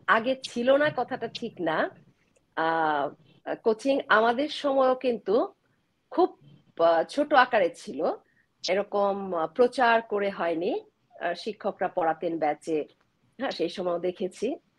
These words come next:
হয়তো আমাদের পড়তে হয়নি, কেউ কেউ যে পড়েনি তা কিন্তু না, খুব কম, অল্প সংখ্যক। কিন্তু এখন সত্যিকার অর্থে আমরা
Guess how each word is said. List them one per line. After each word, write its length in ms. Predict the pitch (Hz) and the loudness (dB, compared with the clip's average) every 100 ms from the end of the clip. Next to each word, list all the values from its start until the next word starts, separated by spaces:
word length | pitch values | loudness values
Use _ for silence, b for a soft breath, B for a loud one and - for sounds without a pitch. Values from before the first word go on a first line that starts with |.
| _ _ | _ _
হয়তো 200 | 170 175 | 0 4
আমাদের 340 | 208 214 226 247 | 6 6 6 4
পড়তে 260 | 233 - | 2 0
হয়নি, 360 | 240 233 208 220 | 0 2 2 2
কেউ 240 | - 196 | 0 -2
কেউ 160 | 190 208 | 0 -2
যে 120 | 202 | -2
পড়েনি 440 | 196 180 175 170 180 | 0 0 2 0 -2
তা 180 | 156 | -6
কিন্তু 320 | 151 151 147 131 | -6 -8 -10 -6
না, 160 | 156 | -6
খুব 220 | - 330 - | -2 -2 6
কম, 220 | 247 160 135 | 8 8 6
অল্প 260 | 180 - | 0 0
সংখ্যক। 420 | 175 156 160 269 349 - - _ | -8 -6 -4 -2 -4 -8 -20 _
কিন্তু 180 | 233 220 | 4 6
এখন 280 | 220 254 269 | 6 4 -4
সত্যিকার 500 | - 262 262 233 151 | -4 -4 -2 2 2
অর্থে 380 | 160 - 240 | 0 -2 -2
আমরা 420 | 226 185 170 151 | 0 0 2 2